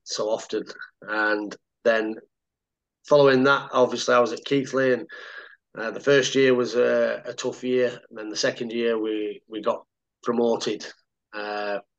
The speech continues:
we won the grand final in two thousand and three. Uh, following that year, um, ju-, uh, the coach of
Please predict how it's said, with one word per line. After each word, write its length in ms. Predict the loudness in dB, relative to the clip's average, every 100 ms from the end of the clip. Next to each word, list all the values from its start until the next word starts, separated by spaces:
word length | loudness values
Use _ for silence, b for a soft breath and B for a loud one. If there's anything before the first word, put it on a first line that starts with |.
| _
we 140 | -6 -2
won 120 | -2
the 80 | -2
grand 280 | -4 -4
final 400 | -4 -2 0 -2
in 100 | -4 -6
two 220 | -6 -6
thousand 500 | -4 -4 -4 -6 -10
and 160 | -12 -14 _ _ _ _ _ _ _ _
three. 460 | -8 -2 0 0 -6 B B B -18 -18 -14 -8 -6 -6
Uh, 380 | -4 -2 -2 -2 -6 -2
following 300 | 4 6 6
that 200 | 4 4
year, 440 | 4 6 6 2 -8 _ _ -2
um, 640 | 2 2 2 -2 -6 -14 -10
ju-, 200 | -4 0
uh, 160 | 0 -2 -4
the 100 | -2
coach 380 | 2 2 2 -2
of 180 | -4